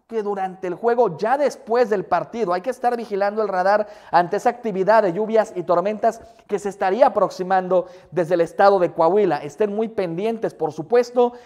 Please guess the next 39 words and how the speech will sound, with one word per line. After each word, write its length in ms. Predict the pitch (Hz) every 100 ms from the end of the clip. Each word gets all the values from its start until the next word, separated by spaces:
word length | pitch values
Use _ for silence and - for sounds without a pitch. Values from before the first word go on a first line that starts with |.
| -
Así 180 | 151 214
las 160 | 214 196
temperaturas 580 | 170 175 165 208 190
mañana 300 | 165 175 185
sábado, 340 | 156 220 226 208
veintidós 600 | 170 156 165 190 220 - - -
a 100 | 160
veinticuatro 640 | 160 156 156 202 202 185
grados, 360 | 185 220 226 185
aquí 100 | 180
en 80 |
Monterrey 380 | 185 170 156 180
comenzando 480 | 180 156 139 180 175
con 160 | 156 143
cielo 200 | 180 175
nublado, 520 | 180 214 214 226 220 - -
luego 340 | 170 220 220 208
parcialmente 640 | 165 165 208 208 208 190
nublado 320 | 175 185 190
al 60 | 185
mediodía, 500 | 185 185 190 233 226
se 120 | 185
va 80 | 175
a 60 |
tornar 360 | 175 165 170 165
bochornoso, 680 | 170 185 185 220 214 226 220 - - -
cambia 340 | 233 247 233
otra 220 | 185 180
vez 160 | 190 180
a 60 |
mayormente 500 | 175 165 175 175 170
nublado 340 | 165 160 170 165
por 200 | 165 156
la 100 | 160
tarde, 240 | 202 220
máxima 400 | 190 175 185 170
de 80 | 156
veintinueve 560 | 156 151 156 220 285 202
grados, 460 | 180 175 185 -